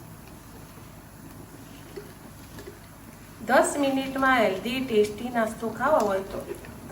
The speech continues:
ચોક્કસથી ટ્રાય કરજો. વેજીટેબલ જેટલા તમે એડ કરશો, છોકરાઓને ખબર નહીં પડે અને મસ્ત વેજીટેબલ છોકરાઓ ખાઈ લેશે. બરાબર? તો ચલો, બધા બોલ આ રીતે આપણે ફેવરી લઈએ. હજુ સાઈડનો છે ને બહુ સરસ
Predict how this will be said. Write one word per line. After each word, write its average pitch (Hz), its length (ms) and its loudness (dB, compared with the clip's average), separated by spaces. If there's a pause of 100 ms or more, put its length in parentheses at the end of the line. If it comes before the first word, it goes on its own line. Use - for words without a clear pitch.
(120)
ચોક્કસથી 294 560 2
ટ્રાય 302 340 6
કરજો. 269 560 4 (340)
વેજીટેબલ 247 580 2
જેટલા 233 420 4
તમે 254 240 0
એડ 240 220 4
કરશો, 220 340 2
છોકરાઓને 196 560 -2
ખબર 202 240 0
નહીં 208 380 2
પડે 277 300 6 (720)
અને 294 200 0
મસ્ત 220 360 4
વેજીટેબલ 208 640 2
છોકરાઓ - 600 4
ખાઈ 175 340 0
લેશે. - 400 -6 (1300)
બરાબર? - 200 -10 (640)
તો 208 60 -8
ચલો, 277 320 -2
બધા 220 340 0
બોલ 196 240 2
આ 185 80 2
રીતે 185 260 -4
આપણે 240 220 -2
ફેવરી 202 380 0
લઈએ. 175 180 -6 (320)
હજુ 196 200 -4
સાઈડનો 220 520 2
છે 523 180 0
ને - 80 4
બહુ 240 220 0
સરસ 226 220 0